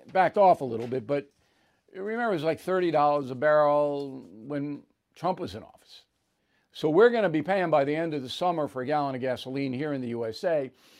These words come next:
about five dollars on average. So get ready for that. And that's gonna doom the Democratic Party. It's absolutely gonna doom it. So again, everyone in the world is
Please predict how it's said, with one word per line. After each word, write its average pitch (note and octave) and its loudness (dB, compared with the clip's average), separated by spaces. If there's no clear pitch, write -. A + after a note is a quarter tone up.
about G3+ 0
five E3 4
dollars - 2
on B2+ -4
average. - -6
So B2 -6
get D3 2
ready E3 6
for G#2+ -8
that. C#2 -16
And C3 -2
that's D#3+ 4
gonna C#3+ -4
doom B2+ 0
the A#2+ -6
Democratic G#2 -8
Party. E3+ 6
It's - -16
absolutely C3+ 0
gonna G#2+ -6
doom B2 0
it. - -18
So F3 4
again, G#3 10
everyone A3+ 8
in F#3 4
the E3+ 2
world D3+ 8
is C#3+ 0